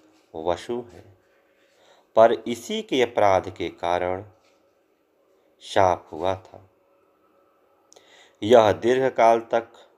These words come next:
मनुष्य लोक में रहेगा। आपने मेरे कार्य में बाधा देकर नियम तोड़ा है,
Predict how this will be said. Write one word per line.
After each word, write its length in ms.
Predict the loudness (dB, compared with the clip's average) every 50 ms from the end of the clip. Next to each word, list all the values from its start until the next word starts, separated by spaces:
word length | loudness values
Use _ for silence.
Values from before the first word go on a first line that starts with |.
| _ _ _ _ _ _ _ _ _ _ _
मनुष्य 560 | -8 0 2 2 2 2 -2 -4 -6 -6 -4 -2
लोक 280 | -2 -4 -4 -4 -8
में 240 | -12 -10 -10 -10 -10
रहेगा। 560 | -12 -14 -14 -16 -16 -16 -18 -20 -20 -20 _ _ _ _ _ _ _ _ _ _ _ _ _ _ _ _ _ _ _ _ _ _ _ _ _ _ _ _ _ _ _ _ _ _ _ _ _ _ _ _ _ 2
आपने 480 | 4 6 6 6 4 0 -2 -2 -2
मेरे 400 | 0 0 0 0 0 0 -2 -4
कार्य 420 | -4 -4 -2 0 2 2 2 0 -4
में 400 | -4 -4 -6 -6 -6 -10 -14 -20 _ _ _ _ _ _ _ _ -20
बाधा 580 | -4 0 2 4 4 2 2 0 -2 -2 -2
देकर 500 | -2 -4 -4 -6 -6 -6 -10 -12 -14 -14 -14 _ _ _ _ _ _ _ _ _ _ _ _ -16
नियम 540 | -8 -6 -4 -4 0 0 0 0 0 -4
तोड़ा 380 | -14 -12 -12 -10 -6 -6 -6 -6
है, 360 | -8 -12 -16 -20 -20 -20 -20